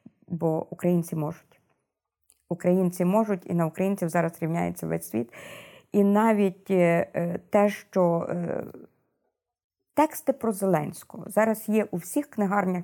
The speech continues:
Європи. Абсолютно, е, скажу вам з-, зі знанням справи, бо, е, тільки в січні повернулася, е, з відрядження по Європі. І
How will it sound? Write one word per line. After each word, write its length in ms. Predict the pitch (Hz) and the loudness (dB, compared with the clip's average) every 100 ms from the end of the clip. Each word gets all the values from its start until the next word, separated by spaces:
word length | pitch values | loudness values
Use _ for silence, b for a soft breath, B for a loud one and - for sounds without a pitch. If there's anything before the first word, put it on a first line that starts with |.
| - | -4
Європи. 480 | 160 147 - - 175 B B B B | -4 -4 -8 -12 -16 B B B B
Абсолютно, 760 | 196 - 226 285 233 214 196 - | -4 -2 -2 -2 2 2 2 0
е, 520 | 180 170 - - - - - - - - - | 0 0 -2 -6 -10 -14 -16 -18 -20 -20 -18
скажу 360 | - 202 220 | 0 2 4
вам 480 | 214 185 175 113 135 | 2 2 0 -6 -8
з-, 200 | 170 165 160 | -8 -6 -2
зі 160 | 175 196 | 2 4
знанням 380 | 202 202 190 | 4 4 2
справи, 500 | 180 - 196 180 165 165 175 | 0 2 4 4 4 2 0
бо, 340 | 170 165 160 B B B - | 2 4 2 B B B -4
е, 280 | - - - | -2 -2 0
тільки 320 | 202 180 190 | 0 2 0
в 40 | |
січні 380 | 180 202 - 175 | 0 0 0 -4
повернулася, 800 | - 175 185 185 170 151 151 82 | 0 2 4 4 4 2 0 0
е, 500 | 80 - 62 - - | 0 0 -4 -6 -8
з 140 | 165 160 | -8 -4
відрядження 720 | 165 170 160 156 156 156 151 | 0 2 4 2 0 -2 -2
по 200 | - 165 | 0 2
Європі. 640 | 175 214 311 320 196 - - | 2 2 2 0 -2 -2 -2
І 220 | 180 | -2